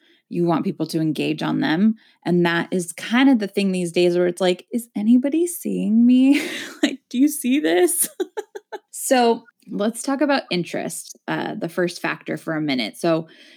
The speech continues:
what the article talks about is how your feed isn't only based on who you follow, but it's also based on the accounts and types of posts that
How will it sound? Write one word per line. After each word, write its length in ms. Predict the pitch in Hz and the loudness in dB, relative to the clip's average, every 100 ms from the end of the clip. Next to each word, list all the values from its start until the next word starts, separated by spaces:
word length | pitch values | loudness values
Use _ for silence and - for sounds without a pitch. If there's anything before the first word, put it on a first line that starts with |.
| _ _ _ - | _ _ _ -8
what 340 | 196 220 233 | -2 0 0
the 80 | 247 | -2
article 400 | 196 208 - 208 | 0 0 0 -4
talks 300 | 208 196 - | -4 -4 -2
about 200 | 190 175 | 0 0
is 120 | 170 | 0
how 120 | 175 | 0
your 180 | 180 180 | 2 2
feed 280 | 175 240 269 | 0 0 2
isn't 200 | 269 269 | 2 2
only 280 | 208 208 208 | 0 0 -2
based 340 | 170 175 170 | -2 -4 -4
on 120 | 170 165 | -8 -4
who 160 | 240 | 2
you 160 | 277 247 | 4 4
follow, 420 | 240 170 165 165 | 2 0 2 0
but 120 | 165 | 0
it's 140 | 170 - | -4 -4
also 420 | 160 180 - 196 165 - | -4 -4 -4 -6 -6 0
based 440 | 185 175 - - - | 0 0 -4 -10 -6
on 180 | 165 170 | -4 -2
the 120 | 170 | -4
accounts 440 | 165 - 170 165 | -8 -8 -8 -6
and 140 | 175 160 | -8 -6
types 320 | 165 170 - | -6 -6 -8
of 140 | 170 - | -14 -14
posts 500 | - 170 170 - - | -8 -4 -4 -6 -10
that 180 | 170 | -12